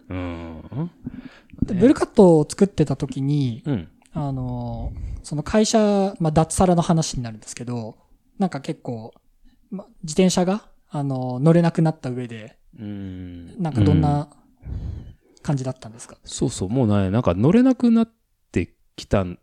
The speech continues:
Speaker 1: のに合わせて、もうレースもそんなにもうなんか先も見えてきたし、まあ、年齢も結構高めだったんで、
Speaker 2: はい。
Speaker 1: もういいかな、みたいな。<laughs> 感じ。
Speaker 2: あ、せ-、現役をやめようかなってことですか？
Speaker 1: うん、そうそうそうそう。もうそんななんかプロツアーで走ってるようなっ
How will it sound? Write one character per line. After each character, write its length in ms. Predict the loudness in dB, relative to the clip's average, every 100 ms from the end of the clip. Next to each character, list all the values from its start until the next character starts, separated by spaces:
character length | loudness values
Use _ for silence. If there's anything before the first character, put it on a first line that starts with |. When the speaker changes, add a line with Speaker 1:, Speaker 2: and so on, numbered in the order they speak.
| _ _ _
Speaker 1:
の 140 | -6
に 140 | -6 -4
合 100 | 0
わ 140 | 0
せ 140 | 0 -2
て、 520 | -2 -2 -2 -4 -10
も 180 | -10 -8
う 100 | -4
レ 160 | -4
ー 40 | -4
ス 120 | -4
も 220 | -4 -6
そ 340 | -10 -16 -8 -6
ん 160 | -4
な 100 | -4
に 80 | -4
も 160 | -4 -4
う 40 |
な 120 | -2
ん 80 | -2
か 300 | -2 -6 -10 _ -20 _ _ _
先 260 | -4 2 4
も 120 | 6
見 140 | 6
え 40 | 4
て 140 | 0
き 100 | -8
た 160 | -10 -8
し、 300 | -8 -8 -2
ま 80 | 2
あ、 40 |
年 120 | 4
齢 80 | 4
も 60 | 4
結 140 | 4
構 100 | 2 -6 _ _
高 200 | 0 2
め 80 |
だ 80 | 2
っ 60 | 0
た 120 | -2
ん 100 | -2
で、 140 | -2
Speaker 2:
は 80 | -2
い。 140 | -2 -10 _ _ -20 _ _
Speaker 1:
も 420 | -12 -10 -8 -2
う 40 | -2
い 40 |
い 40 |
か 140 | 0 0
な、 140 | 0 -2
み 80 |
た 100 | -6
い 60 | -8
な。 140 | -10 -16 -14 4
<laughs> 520 | 4 4 4 8 10 10 8 4 -18 0
感 120 | 0
じ。 140 | 0
Speaker 2:
あ、 60 | -6
せ-、 160 | -12 -16 -20 _ 4
現 100 | 6
役 480 | 6 4 2 2 4
を 200 | 4 4 -2 -4
や 140 | 2
め 80 | 2
よ 60 |
う 20 | 0
か 100 | -2
な 100 | 0
っ 40 |
て 60 | 2
こ 60 |
と 60 | 2
で 100 | 0
す 60 | 2
か？ 60 |
Speaker 1:
う 20 | 2
ん、 20 |
そ 0 |
う 0 |
そ 120 | 2
う 60 | -2
そ 100 | -6
う 40 |
そ 120 | -2
う。 40 | 0
も 300 | 0 -2 -8
う 40 |
そ 100 | -6
ん 60 | -4
な 220 | -2 -4
な 120 | -4
ん 60 | -6
か 100 | -6
プ 140 | -4
ロ 80 | -6
ツ 120 | -2 -4
ア 40 |
ー 20 |
で 60 | -4
走 200 | -8 -12
っ 40 | -6
て 120 | -8
る 100 | -6
よ 120 | -12
う 40 |
な 80 |
っ 40 | -12